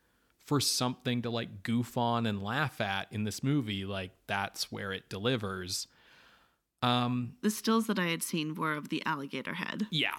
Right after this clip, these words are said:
Speaker 1: yeah, and I could see why you'd get the impression of, like, "This is, this is a lark," right?
Speaker 2: Exactly. Well, n-, well, it's an alligator,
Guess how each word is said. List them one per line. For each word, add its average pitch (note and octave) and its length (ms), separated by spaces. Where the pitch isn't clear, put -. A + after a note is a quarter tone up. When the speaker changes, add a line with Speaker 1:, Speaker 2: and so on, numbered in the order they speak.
Speaker 1:
yeah, A2+ 320
and B2 160
I B2 80
could B2 160
see C3+ 140
why A#2 180
you'd A2 180
get - 160
the A2 60
impression G#2 380
of, G#2 100
like, A#2 240
"This A#3 220
is, A#2+ 300
this E3+ 160
is B2+ 100
a A2+ 60
lark," G#2+ 460
right? A2+ 340
Speaker 2:
Exactly. F3+ 640
Well, A#3+ 80
n-, A3+ 60
well, A3+ 120
it's A3+ 200
an G#3+ 80
alligator, F3+ 560